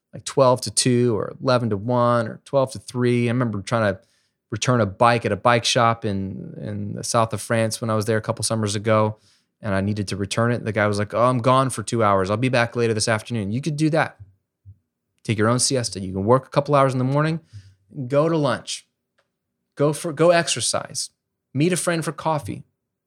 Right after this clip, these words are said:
Don't rush back, 'cause you know what? You're not working full eight-hour days. You're only working six-hour days. That's all you wanna do. You can do that.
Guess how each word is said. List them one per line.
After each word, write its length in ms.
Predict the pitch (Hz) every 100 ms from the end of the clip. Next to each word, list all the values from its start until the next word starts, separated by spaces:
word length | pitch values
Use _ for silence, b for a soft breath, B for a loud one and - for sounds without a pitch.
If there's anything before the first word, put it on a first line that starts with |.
| 120
Don't 260 | 113 151 170
rush 300 | 180 156 -
back, 440 | 147 120 - - - _ _ _ _ _
'cause 140 | _ 113
you 80 | 120
know 120 | 123
what? 180 | 135 143
You're 80 |
not 180 | 139 143
working 340 | 143 123 98 110
full 220 | - 107
eight-hour 260 | 98 95
days. 220 | 92 107 113
You're 80 |
only 100 | 131
working 280 | 135 143 151
six-hour 540 | 143 - 180 117 98 95
days. 260 | - - -
That's 160 | 117
all 120 | 143
you 120 | 156 160
wanna 260 | 180 160
do. 200 | 107 - - _ _ _ _ _ _
You 80 | -
can 140 | - 98
do 100 | 101
that. 240 | 85 -